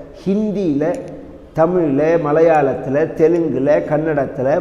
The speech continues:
மராட்டியில, குஜராத்தியில ராமாயணம் இல்லாத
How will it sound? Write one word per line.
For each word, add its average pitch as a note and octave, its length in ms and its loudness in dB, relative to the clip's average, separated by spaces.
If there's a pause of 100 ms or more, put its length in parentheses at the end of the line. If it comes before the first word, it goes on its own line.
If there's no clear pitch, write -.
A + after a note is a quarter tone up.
மராட்டியில, C#3+ 720 0
குஜராத்தியில D#3 840 -2 (640)
ராமாயணம் D#3+ 720 4
இல்லாத C#3 1000 0